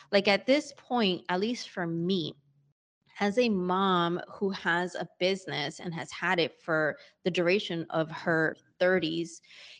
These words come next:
you know, I was like, <sighs> "What can I do?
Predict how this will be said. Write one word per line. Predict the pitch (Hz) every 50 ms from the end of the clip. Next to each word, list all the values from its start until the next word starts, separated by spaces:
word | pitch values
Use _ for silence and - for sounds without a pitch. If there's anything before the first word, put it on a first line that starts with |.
| _
you | 208 202
know, | 190 185
I | 190 196 202
was | 196 190 - -
like, | 196 180 180 175 - - - _ _ -
<sighs> | - - - - - - -
"What | - 196 180 233 254 -
can | - 320 330
I | 330 285 214
do? | - - 180 190 196 185 165 156 139